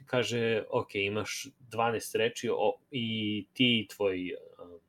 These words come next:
i c-, prijatelj igrač imate,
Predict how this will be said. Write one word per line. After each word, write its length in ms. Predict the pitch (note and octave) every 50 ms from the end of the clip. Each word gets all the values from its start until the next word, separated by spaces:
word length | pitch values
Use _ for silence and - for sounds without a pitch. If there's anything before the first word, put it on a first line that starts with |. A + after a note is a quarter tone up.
| _ _ _ -
i 280 | A2+ A2 A2+ G2+ - - - G2+ - _ _
c-, 180 | - - - A2+ G#2 - _ _ _ _ _ _
prijatelj 480 | - A#2+ A2+ G#2+ G2+ - - F#2 F#2 G2+
igrač 600 | A2+ B2+ C3 B2+ - - - - - - - - -
imate, 800 | - A#2 G#2+ G#2 G#2 G2+ - _ - A2 G2+ F#2+ G2 F#2+ F#2